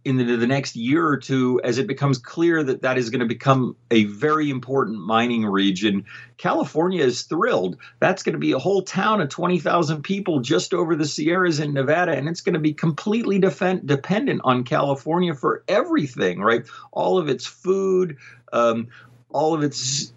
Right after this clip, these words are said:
everything that's gonna support that town has gotta come from California. So yes, it creates this huge ancillary boom in the, um, uh, California economy, and, uh, not to mention, you know, pouring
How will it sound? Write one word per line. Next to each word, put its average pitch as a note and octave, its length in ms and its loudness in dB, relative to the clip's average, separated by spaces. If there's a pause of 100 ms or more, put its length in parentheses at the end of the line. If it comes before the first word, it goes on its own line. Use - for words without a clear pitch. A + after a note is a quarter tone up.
everything E3+ 760 2
that's D3 300 0
gonna D3 160 2
support C#3+ 600 0
that C3+ 280 0
town C3 600 0 (160)
has B2 160 -2
gotta C3 240 0
come C#3+ 500 0 (220)
from A#2+ 240 2
California. C3 720 0
So C3+ 340 2
yes, D#3+ 480 -2
it C#3 140 -8
creates E3+ 400 0
this D3 200 -2
huge G#3 480 0 (160)
ancillary C3 760 2
boom B2 520 0 (400)
in D3+ 260 0
the, C#3 200 0
um, B2+ 180 0 (140)
uh, A2 240 2
California D3 720 0
economy, B2 680 0 (480)
and, B2+ 440 0 (200)
uh, C#3 200 0
not G3 240 0
to F3 100 0
mention, E3 380 -2
you C3+ 80 0
know, C3 240 4
pouring E3+ 760 -2